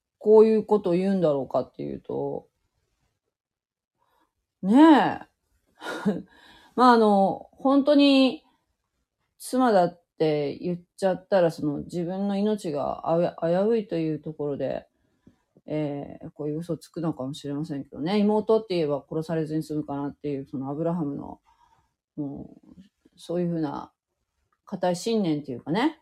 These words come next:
そういったものがあるのかもしれませんけど、同じことをやってるんですね、アブラハムはまた。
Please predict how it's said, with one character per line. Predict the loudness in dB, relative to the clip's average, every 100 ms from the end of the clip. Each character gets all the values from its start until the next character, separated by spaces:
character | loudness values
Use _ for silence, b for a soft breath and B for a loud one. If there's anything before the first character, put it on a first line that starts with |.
| _
そ | -6
う | -2
い |
っ |
た | 0
も | 0
の | 0
が | 0 -2 -6 _
あ | 0
る | 0
の | 0
か | -2
も | -2
し | -2
れ | 0
ま | 0
せ | -2
ん | -6
け |
ど、 | -4 -2
同 | -2
じ | -2
こ | -2
と | 2
を | 2
や | 2
っ | 0 -4 _ 2
て | 4
る | 4
ん | 2
で |
す | -2 -2
ね、 | 0
ア | 0
ブ | 0
ラ |
ハ | -2
ム | -4
は |
ま | -4 -2
た。 | 2 0 -2